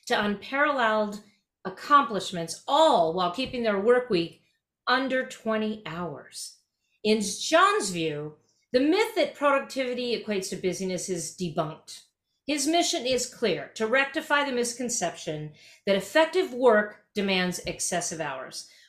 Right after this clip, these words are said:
With John's methods, he's shown that you can actually make more money by working less.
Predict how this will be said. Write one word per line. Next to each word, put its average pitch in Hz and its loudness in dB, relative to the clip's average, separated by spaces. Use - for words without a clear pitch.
With 233 6
John's 320 2
methods, 190 -2
he's 247 -4
shown 269 -4
that 247 -4
you 240 -4
can 240 -6
actually 277 0
make 294 0
more 214 0
money 180 -2
by 190 2
working 196 2
less. - -4